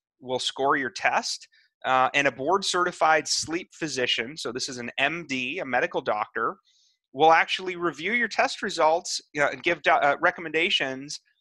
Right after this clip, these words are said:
and a diagnosis. Okay, so I just put a link there. That's not an affiliate link or anything. It's just the best one that I found that we recommend.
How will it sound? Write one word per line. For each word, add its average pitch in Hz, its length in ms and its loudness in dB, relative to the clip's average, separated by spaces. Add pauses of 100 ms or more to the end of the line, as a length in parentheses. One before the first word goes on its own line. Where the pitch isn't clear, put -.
(200)
and 214 300 4
a 208 200 2
diagnosis. 180 1000 0
Okay, 147 200 0
so 156 140 0
I 160 80 4
just 220 240 -4
put 233 100 4
a 220 60 0
link 190 320 -2
there. 170 300 4 (500)
That's 143 200 0
not 170 180 4
an 196 100 2
affiliate 185 460 2
link 180 300 2
or 156 100 0
anything. 170 380 -4
It's 131 160 -6
just - 340 -6
the 127 100 -2
best 143 320 2
one 143 180 -4
that 123 120 -2
I 131 160 4
found 165 420 -4
that 143 80 -10
we 131 120 -8
recommend. 131 580 -4